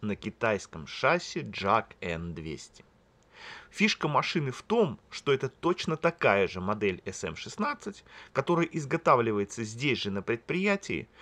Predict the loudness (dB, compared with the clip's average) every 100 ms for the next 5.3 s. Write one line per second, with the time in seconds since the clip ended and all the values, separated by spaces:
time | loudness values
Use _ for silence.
0 | -20 -6 0 0 0 0 0 0 0 0
1 | -2 -2 0 2 2 2 -2 2 2 4
2 | 2 0 -6 -4 -4 -4 -8 -8 -6 -6
3 | -4 -2 -2 -2 -6 -4 0 2 2 -4
4 | -14 -12 -10 0 0 0 _ -8 -8 -8
5 | -10 -10